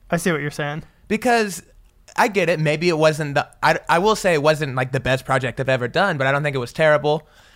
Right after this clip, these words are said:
Speaker 2: But it, it really just, it, it kinda flopped for the first three days. But, but what's weird about it is it's still getting views more consistently than vi-, normally my videos have a spike and a quicker drop off than what this has. It's been a lot more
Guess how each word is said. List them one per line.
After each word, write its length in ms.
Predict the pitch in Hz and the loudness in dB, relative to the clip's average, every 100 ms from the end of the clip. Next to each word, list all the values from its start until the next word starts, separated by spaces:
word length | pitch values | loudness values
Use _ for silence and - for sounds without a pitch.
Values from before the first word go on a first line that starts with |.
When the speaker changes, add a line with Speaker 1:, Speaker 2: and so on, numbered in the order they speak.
| _ - | _ -4
Speaker 2:
But 380 | 139 135 123 - | 0 2 2 -2
it, 220 | 202 - | -4 -2
it 140 | 170 135 | -2 0
really 240 | 165 208 | 0 -2
just, 260 | 131 113 - - | -4 -12 -18 -14
it, 200 | 120 113 - - - | -10 -10 -12 -20 -12
it 140 | 131 | -8
kinda 200 | 156 175 | -6 -6
flopped 640 | - 170 170 - - - - | -6 -4 -2 -4 -14 -20 -20
for 160 | - 156 | -6 -4
the 80 | 127 | -2
first 320 | 151 135 - | 0 -2 -2
three 160 | 147 135 | -4 -2
days. 400 | 131 117 107 - | -2 -2 -8 -6
But, 340 | 147 147 143 135 | -2 -2 -4 0
but 160 | 147 | 2
what's 200 | 143 135 | 2 -2
weird 280 | 135 165 208 | -2 0 2
about 320 | 156 123 117 | 0 -2 -2
it 180 | 113 - _ _ - | -6 -10 _ _ -4
is 160 | 151 143 | -4 -2
it's 140 | 135 | -4
still 340 | - 185 208 175 | -4 0 0 0
getting 400 | 151 165 147 131 | -2 -2 -4 -4
views 560 | 131 165 139 120 113 - | -4 -2 -2 -4 -12 -10
more 320 | 131 135 156 156 | -4 2 2 0
consistently 840 | 156 131 - 156 - 135 123 117 | -4 -6 -4 -4 -6 -10 -8 -8
than 220 | 117 127 | -6 -4
vi-, 180 | 123 131 135 | -4 -6 -4
normally 640 | 156 190 202 175 156 143 | -2 0 0 -2 -2 -4
my 160 | 135 143 | -2 -2
videos 520 | 143 139 135 131 - - | 0 0 0 -2 -12 -4
have 220 | 143 127 | -2 -2
a 80 | 123 | -6
spike 520 | - 147 147 151 - 139 | -4 0 0 -2 -10 -6
and 120 | 131 | -6
a 40 | |
quicker 380 | - 170 143 127 | -4 -4 -2 -4
drop 360 | 117 135 131 120 | -2 0 0 -2
off 200 | 104 - | -6 -8
than 120 | 117 | -8
what 160 | 110 | -6
this 160 | 123 117 | -6 -6
has. 280 | 110 101 - | -6 -8 -8
It's 160 | 135 135 | -8 -4
been 180 | 160 151 | -4 -2
a 60 | |
lot 360 | 123 131 135 - | 0 2 2 0
more 540 | 135 131 127 120 113 | -2 0 0 -2 -4